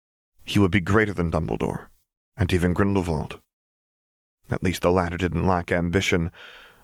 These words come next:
but it could not compare to Tom's own. Although he wasn't certain what he wanted, nor what he would do, Tom knew that when he did,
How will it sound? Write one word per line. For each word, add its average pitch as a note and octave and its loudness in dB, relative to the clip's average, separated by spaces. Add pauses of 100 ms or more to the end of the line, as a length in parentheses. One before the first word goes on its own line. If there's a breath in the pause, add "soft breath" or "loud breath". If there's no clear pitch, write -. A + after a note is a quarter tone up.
(200 loud breath)
but - 0
it - -6
could G2+ -4
not G2+ 0
compare G2 -2
to F2+ -4
Tom's E2 0
own. E2+ 0 (640)
Although F#2 2
he A2 6
wasn't A2 2
certain G2 -2
what F2+ 2
he F#2 2
wanted, G2+ 2 (360 loud breath)
nor G2+ 6
what F#2 4
he F#2 -2
would E2+ -2
do, G2+ 0 (420)
Tom E2+ 0
knew F2 4
that E2 0
when F2+ 0
he F2+ 2
did, G#2+ 2